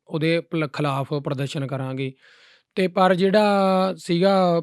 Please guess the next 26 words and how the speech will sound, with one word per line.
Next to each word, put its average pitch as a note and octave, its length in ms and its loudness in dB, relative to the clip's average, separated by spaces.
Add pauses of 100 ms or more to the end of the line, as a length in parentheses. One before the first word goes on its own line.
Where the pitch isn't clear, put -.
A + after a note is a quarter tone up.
(120)
ਆਪਣਾ, E3 260 2
ਅ, D3+ 420 -8
ਹੁਣ D3+ 300 -2
ਹੋਇਆ C#3+ 360 0
ਗੁਰੂ C#3+ 160 -2
ਨਾਨਕ C#3+ 220 -4
ਦੇਵ C#3+ 200 -2
ਪਾਤਸ਼ਾਹ D3 380 -4
ਦਾ C#3 180 -4
ਜਯੰਤੀ C#3 400 -4
ਦਿਵਸ C3+ 260 -6
ਹੋਇਆ C3 280 -4
ਸੀਗਾ, D3 300 -4 (760)
ਤੇ A3 80 2
ਉਸ F#3+ 160 2
ਦਿਨ G#3 320 2 (720)
ਉਹਨਾਂ F#3+ 240 0
ਨੇ A#3 100 4
ਵਾਪਸ F#3 300 6
ਲੈ F3+ 180 2
ਲਿਆ E3 180 6
ਗਿਆ C#3+ 220 0
ਸੀਗਾ, D3+ 240 -2
ਨੋਟਿਸ D3 340 -2
ਜਾਰੀ D3 320 0
ਕਰਤਾ D#3 460 -4